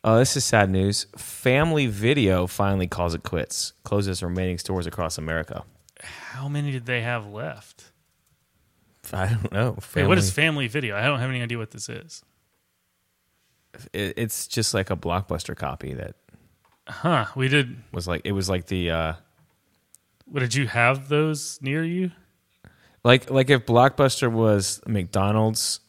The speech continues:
Speaker 1: then Family Video was, like, John's Fish Fry
Speaker 2: <laughs> 'Cause I
Speaker 1: or whatever.
Speaker 2: I, I, I spent most of my life in either Blockbuster or Movie Gallery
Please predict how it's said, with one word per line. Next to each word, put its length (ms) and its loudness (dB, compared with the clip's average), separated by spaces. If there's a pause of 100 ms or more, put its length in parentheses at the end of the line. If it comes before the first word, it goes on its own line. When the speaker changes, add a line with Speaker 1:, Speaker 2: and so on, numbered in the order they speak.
(220)
Speaker 1:
then 320 0
Family 440 -2
Video 760 0
was, 240 -6
like, 400 -6 (1400)
John's 720 -4 (180)
Fish 500 -6
Fry 520 -4 (640)
Speaker 2:
<laughs> 600 -20
'Cause 160 2
I 180 8
Speaker 1:
or 120 0
whatever. 500 -4 (120)
Speaker 2:
I, 160 8
I, 300 6 (460)
I 40 -4
spent 280 2
most 240 8
of 40 0
my 120 6
life 260 6
in 180 0
either 600 2 (840)
Blockbuster 760 4
or 240 2
Movie 420 0
Gallery 680 0